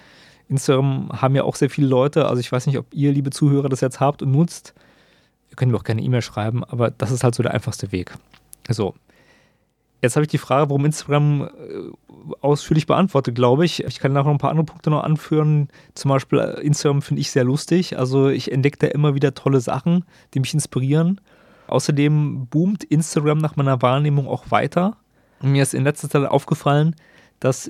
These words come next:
viele Leute auf Instagram setzen, die teilweise auch komische Erwartungen haben. Die Business-Fraktion, sag ich mal so, ja.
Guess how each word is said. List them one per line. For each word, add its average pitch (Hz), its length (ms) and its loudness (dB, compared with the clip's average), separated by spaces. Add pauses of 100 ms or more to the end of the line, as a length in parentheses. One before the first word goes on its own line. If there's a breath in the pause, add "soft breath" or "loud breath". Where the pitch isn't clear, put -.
(140)
viele 160 200 0
Leute 139 320 2
auf - 120 -2
Instagram 151 440 0
setzen, 156 480 2 (440 soft breath)
die 127 200 -4
teilweise 143 580 0
auch - 300 -2
komische 147 440 0 (200)
Erwartungen 120 720 -2
haben. 104 360 -6 (260)
Die 139 100 0
Business-Fraktion, 127 800 -2
sag 95 180 -4
ich - 140 -12
mal 101 120 -8
so, - 80 -12
ja. 101 160 -2